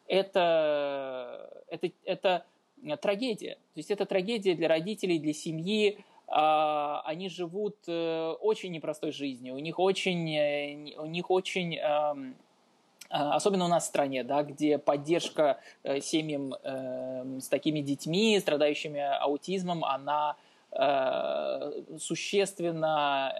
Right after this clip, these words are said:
э, менее развита, особенно в масштабах именно страны как страны, э, нежели,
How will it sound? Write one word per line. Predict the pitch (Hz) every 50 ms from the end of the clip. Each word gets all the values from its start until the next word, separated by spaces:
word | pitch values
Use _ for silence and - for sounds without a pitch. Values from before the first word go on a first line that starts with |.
| - -
э, | 139 139 135 135
менее | 139 143 156 170 185 185 180 175 165 165 156 151 147 147 143 139 139 131 - - _ _ _ _ - _ _ _ -
развита, | - - 156 165 175 175 156 160 156 - 143 139
особенно | - 175 160 156 156
в | 147
масштабах | 143 143 - - 165 147 143 139 -
именно | 151 147 143 139 139
страны | - - - 156 156 - 165 160
как | 147 - 139 -
страны, | - - - 156 151 175 247 330 330 _ _ _ _ _ _ -
э, | - 139 139
нежели, | 147 160 165 160 165 147 151